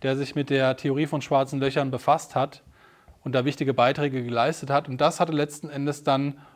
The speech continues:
Hawking dazu bewogen, dann nach Jahren, eben zweitausendvier, seine Wettschuld einzulösen, zu sagen, „Leute, ich glaube jetzt da eigentlich auch dran, dass irgendwie die Information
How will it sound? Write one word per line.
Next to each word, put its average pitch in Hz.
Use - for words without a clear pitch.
Hawking 143
dazu 139
bewogen, 135
dann 135
nach 131
Jahren, 123
eben 147
zweitausendvier, 139
seine 135
Wettschuld 139
einzulösen, 156
zu 143
sagen, 139
„Leute, 143
ich 147
glaube 131
jetzt 135
da 135
eigentlich 135
auch 127
dran, 95
dass -
irgendwie 143
die 147
Information 131